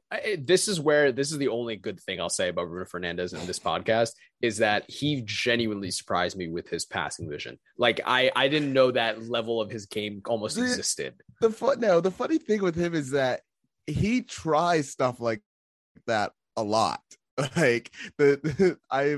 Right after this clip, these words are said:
Speaker 2: saw the goal, I was like, "Okay, I'm actually not surprised that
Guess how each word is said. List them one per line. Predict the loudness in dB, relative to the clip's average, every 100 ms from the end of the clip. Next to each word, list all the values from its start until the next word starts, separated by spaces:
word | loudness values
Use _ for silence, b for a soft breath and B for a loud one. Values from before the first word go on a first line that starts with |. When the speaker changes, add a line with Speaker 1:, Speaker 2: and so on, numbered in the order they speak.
| -4 -16 _ _ _
Speaker 2:
saw | -12 -2 0 0
the |
goal, | 0 0 2 0 -2
I | -4
was | -2 -4
like, | -4 -2 -2 0
"Okay, | 0 2 2 2
I'm | 0
actually | -2 0
not | 0 0
surprised | -4 -2 -2 -2 -4
that | -6 -6